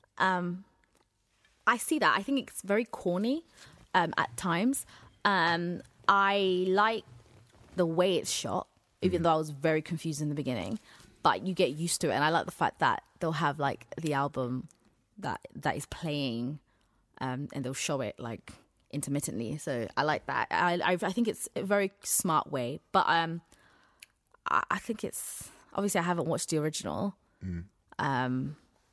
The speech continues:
Speaker 1: I just think it's, um, like, I watch it when I'm bored.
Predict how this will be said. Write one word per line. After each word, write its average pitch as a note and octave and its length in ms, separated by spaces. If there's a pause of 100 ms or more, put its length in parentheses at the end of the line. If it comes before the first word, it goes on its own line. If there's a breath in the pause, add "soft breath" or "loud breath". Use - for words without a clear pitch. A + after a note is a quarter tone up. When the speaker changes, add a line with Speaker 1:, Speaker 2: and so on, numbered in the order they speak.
(100)
Speaker 1:
I E3 80
just E3+ 220
think E3+ 180
it's, - 260
um, D3 440 (840)
like, - 260 (840)
I - 40
watch E3+ 240
it - 20
when D3+ 100
I'm D3 120
bored. D3 320